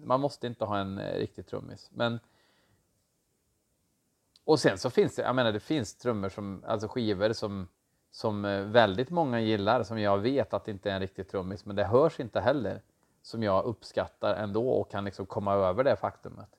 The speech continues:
Men det blir någonting när man hör att,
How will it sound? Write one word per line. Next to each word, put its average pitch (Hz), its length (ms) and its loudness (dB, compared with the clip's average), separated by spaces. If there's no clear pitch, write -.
Men 120 120 -4
det 135 100 10
blir 170 380 4
någonting 107 680 -2
när 123 200 4
man 113 200 6
hör 117 440 8
att, - 420 -4